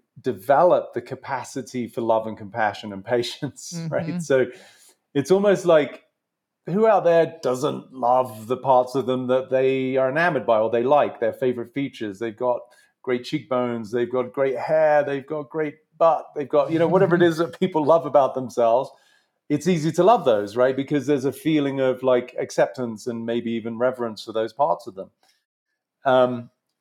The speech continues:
Speaker 1: for me, the, the opportunity that it is to be human is that by design, we are flawed, we're imperfect, and we're so, as I said, attached to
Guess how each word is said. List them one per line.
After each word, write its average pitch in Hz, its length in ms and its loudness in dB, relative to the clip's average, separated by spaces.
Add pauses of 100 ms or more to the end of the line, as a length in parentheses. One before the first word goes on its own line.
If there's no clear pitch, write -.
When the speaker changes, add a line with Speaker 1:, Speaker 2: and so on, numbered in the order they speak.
(120)
Speaker 1:
for 143 140 -2
me, 170 340 2
the, 127 400 0
the 123 120 0
opportunity 135 640 -2
that 120 180 0
it 120 100 -2
is 117 140 -2
to 120 100 -8
be 110 140 -10
human 135 560 -6 (440)
is 131 420 2
that 123 320 -2
by 127 260 4
design, 127 960 -4
we 123 160 0
are 120 420 4
flawed, 110 340 0
we're 117 240 -2
imperfect, 113 760 -2
and 123 160 -6
we're 117 200 -4
so, 120 520 0 (440)
as 110 100 -8
I 120 60 0
said, 110 280 0
attached - 680 -12
to 113 400 -2